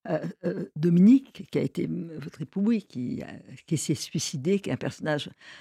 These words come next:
extraordinaire comme historien. Enfin, moi, je le connaissais que comme ça, euh, avec le dix-neuvième siècle, s'est plongé dans les ténèbres du dix-neuvième siècle.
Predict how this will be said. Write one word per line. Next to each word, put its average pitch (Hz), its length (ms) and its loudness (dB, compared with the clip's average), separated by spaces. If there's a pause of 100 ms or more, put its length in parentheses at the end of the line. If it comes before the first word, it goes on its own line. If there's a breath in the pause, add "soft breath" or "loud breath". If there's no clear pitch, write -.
(220 loud breath)
extraordinaire 156 640 -2
comme 139 160 -4
historien. 165 640 -2
Enfin, - 160 -8
moi, 139 120 0
je 131 80 -4
le - 60 -12
connaissais 151 380 -8
que - 120 -20
comme 147 200 -4
ça, 170 460 -4
euh, - 20 -6 (280)
avec 147 240 -2
le 160 60 -2
dix-neuvième 147 560 -2
siècle, - 360 -4
s'est 170 100 0
plongé 160 360 -2
dans 147 120 0
les 147 100 0
ténèbres 156 420 -2
du 135 100 -12
dix-neuvième 147 540 0
siècle. 240 380 -2